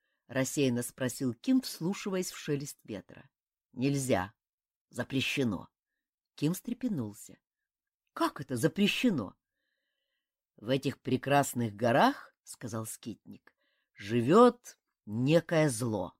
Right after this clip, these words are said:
Горы цветов вроде как необитаемы, деревень там нет, только птицы, кабаны да олени. Но иногда путник уходит этой тропой,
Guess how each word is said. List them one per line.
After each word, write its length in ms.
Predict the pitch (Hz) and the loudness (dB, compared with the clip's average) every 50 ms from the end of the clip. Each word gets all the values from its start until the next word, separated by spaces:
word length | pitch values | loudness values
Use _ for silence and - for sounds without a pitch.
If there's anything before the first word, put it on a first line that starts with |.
| _ _ _ _ _ _ _ _ _ _ _ _ _ _ _ | _ _ _ _ _ _ _ _ _ _ _ _ _ _ _
Горы 400 | - 110 113 165 233 269 262 254 | -12 -2 4 6 8 8 10 8
цветов 560 | 247 - - - 185 196 - - 277 294 302 226 | 6 4 0 -4 -2 -2 0 2 4 4 4 4
вроде 360 | 165 175 233 285 254 262 262 | 4 6 6 8 8 8 6
как 360 | - 269 277 269 - - - | 6 6 4 4 2 -2 2
необитаемы, 880 | 240 247 254 262 214 262 262 - - 117 95 92 92 - - - - _ _ _ _ _ _ _ _ | 6 8 8 8 8 6 4 2 2 -2 -2 -2 -4 -6 -8 -10 -12 _ _ _ _ _ _ _ _
деревень 500 | - 117 170 196 202 220 262 320 359 320 | -2 2 6 6 8 8 8 8 6 6
там 200 | - 190 143 123 | 4 4 4 4
нет, 320 | 117 113 113 117 117 131 - _ _ _ _ _ _ _ _ _ _ _ | 4 2 2 0 0 -2 -4 _ _ _ _ _ _ _ _ _ _ _
только 300 | - 123 117 - - 135 | -4 -4 -2 -2 -2 -6
птицы, 600 | - - - - - 233 277 302 - - - 240 220 | -6 -6 -8 -2 4 4 4 4 4 0 -6 -6 -6
кабаны 560 | - - - 131 117 135 131 127 151 214 240 | -4 -4 -2 2 4 4 6 6 6 4 4
да 200 | 190 202 165 127 | 6 4 2 2
олени. 540 | 101 90 104 104 101 101 101 104 107 - - _ _ _ _ _ _ _ _ _ _ _ _ _ _ _ _ _ - | 2 0 -2 -2 -2 -4 -6 -8 -10 -12 -14 _ _ _ _ _ _ _ _ _ _ _ _ _ _ _ _ _ -10
Но 220 | 107 110 127 135 | -4 0 2 4
иногда 500 | 131 135 139 143 147 151 170 185 294 349 | 4 4 4 4 4 4 6 6 6 6
путник 680 | 277 - - 254 294 349 330 - 311 311 320 - - - | 6 2 2 4 6 6 6 6 4 2 2 2 0 -2
уходит 560 | 294 311 - - 359 349 220 147 147 147 - - | -2 -2 0 0 2 2 4 4 2 0 -2 -4
этой 260 | 135 117 - 104 101 | -8 -6 -6 -8 -10
тропой, 640 | - 123 113 107 - _ - - - - - - _ | -8 -8 -10 -10 -10 _ -16 -16 -16 -16 -16 -18 _